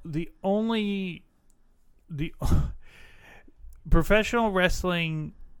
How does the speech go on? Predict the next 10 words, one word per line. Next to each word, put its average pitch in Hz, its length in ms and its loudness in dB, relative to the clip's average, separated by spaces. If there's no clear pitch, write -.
kinda 156 380 0
went 147 340 -2
through 160 300 0
this 143 280 -2
weird 151 400 -2
period 143 540 -2
because, 131 840 -4
you 139 140 -8
know, 139 240 -6
Vince, 143 720 -4